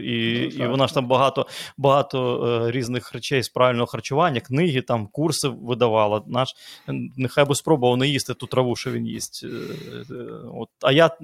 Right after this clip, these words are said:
Speaker 1: а, а в нас третій тайм по-іншому проходить, Дім. Е, так от, хто, хто на третьому місці? Ну, я, я чесно с-, сказати, що здивувався, це нічого не сказати. Е, сказати, що охренів, це м'яко сказано, тому що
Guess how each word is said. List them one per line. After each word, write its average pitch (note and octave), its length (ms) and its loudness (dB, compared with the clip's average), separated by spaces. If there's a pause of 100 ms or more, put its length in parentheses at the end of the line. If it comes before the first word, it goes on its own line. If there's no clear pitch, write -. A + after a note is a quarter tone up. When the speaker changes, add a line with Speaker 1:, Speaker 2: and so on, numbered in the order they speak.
(200)
Speaker 1:
а, C#3+ 120 4 (100)
а C#3+ 240 6
в C#3 120 -6
нас D3+ 220 2
третій D#3+ 260 0
тайм E3 240 2
по-іншому D3 340 -2
проходить, B2 420 0
Дім. A2+ 160 -2 (680)
Е, B2 140 2
так C3+ 220 2
от, F3+ 220 4
хто, C#3+ 560 0
хто F3+ 220 0
на E3+ 100 6
третьому D#3+ 440 2
місці? A#2 380 -10 (1120)
Ну, E3 220 -6
я, D#3+ 240 6
я D3 200 8
чесно F#3+ 380 4 (200)
с-, - 240 -8
сказати, E3 340 0
що - 140 -2
здивувався, C#3+ 760 2
це C#3 160 -6
нічого C3+ 400 2
не C3 100 2
сказати. D3+ 580 0 (360)
Е, C3+ 280 4
сказати, E3 400 2
що - 160 0
охренів, F3+ 540 2
це D3+ 180 -2
м'яко C#3 400 2
сказано, D3+ 460 4
тому C#3 200 -2
що D3+ 220 -6